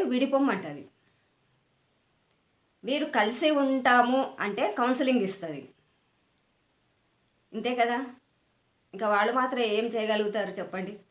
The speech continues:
ఇంకా నాకు భర్త దగ్గర నుంచి విడాకులు తీసుకున్న త-, అప్పుడు పిల్లలు ఉండి భర్త దగ్గర నుంచి భరణం కావాలన్నప్పుడు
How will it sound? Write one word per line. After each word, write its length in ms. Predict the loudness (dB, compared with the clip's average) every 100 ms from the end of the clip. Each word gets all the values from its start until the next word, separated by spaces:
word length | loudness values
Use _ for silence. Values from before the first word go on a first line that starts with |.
| _ _ _ _ _ _ _ _ -14
ఇంకా 180 | -2 2
నాకు 320 | 4 6 6 4 2 -6 _ _ -20
భర్త 360 | -4 -2 2 0 2 2
దగ్గర 280 | 4 4
నుంచి 380 | 4 4 4 4 4 2 -10 _ _ _ _ _ _ -2
విడాకులు 400 | 2 4 2 0
తీసుకున్న 400 | -2 -2 -2 -2
త-, 180 | -4 -12 -20 _ -16
అప్పుడు 280 | -10 -8 -6
పిల్లలు 380 | -6 2 4 4
ఉండి 220 | 2 0
భర్త 280 | -2 -2 -2 -2
దగ్గర 280 | 0 0 -2
నుంచి 300 | -2 -4 -4
భరణం 400 | -2 0 2 2 2
కావాలన్నప్పుడు 840 | 2 2 0 -2 -4 -6 -8